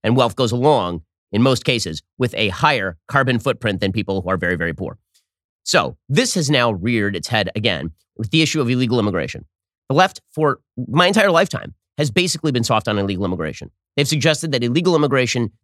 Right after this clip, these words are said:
the free movement of people across America's southern border, and the ability of those people to then rely on the American welfare state, particularly on the state and local level,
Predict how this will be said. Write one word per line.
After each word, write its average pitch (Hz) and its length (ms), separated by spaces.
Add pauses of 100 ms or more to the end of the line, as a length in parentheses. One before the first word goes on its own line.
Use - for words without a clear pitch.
the 87 60
free 196 280
movement 147 320
of 92 100
people 147 240
across 120 320
America's 117 480
southern 131 280
border, 117 280 (640)
and 139 160
the 107 220 (220)
ability 139 500
of 151 140
those 143 180
people 101 420
to 135 100
then 135 160
rely 135 400
on 101 180
the 101 80
American 120 380
welfare 123 360
state, 123 320 (920)
particularly 151 380
on 131 80
the 127 60
state 135 160
and 120 100
local 113 200
level, 98 280